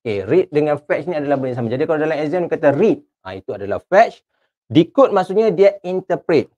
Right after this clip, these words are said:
Kalau dalam exam, okey, decode tu dia kaitan dengan, uh, process into digital image. Okey, process, uh, into, uh, digital image.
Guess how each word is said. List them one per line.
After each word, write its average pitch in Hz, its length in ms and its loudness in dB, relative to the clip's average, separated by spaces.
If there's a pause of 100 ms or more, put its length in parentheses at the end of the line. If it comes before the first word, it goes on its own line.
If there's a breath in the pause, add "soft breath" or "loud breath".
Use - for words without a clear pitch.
(100)
Kalau 151 160 2
dalam 160 240 4
exam, 190 560 2 (240)
okey, 135 160 -2
decode 143 400 -2
tu 196 80 6
dia 180 80 2
kaitan 180 400 0
dengan, 170 480 2 (480)
uh, 147 800 2 (720)
process 220 640 -2 (400)
into 196 560 -6 (160)
digital 143 720 -4 (320)
image. 127 400 -8
Okey, 120 240 -8
process, 170 640 -8 (480)
uh, 143 800 2
into, 156 400 -8 (560)
uh, 127 160 -2
digital 131 560 -8
image. 131 240 -10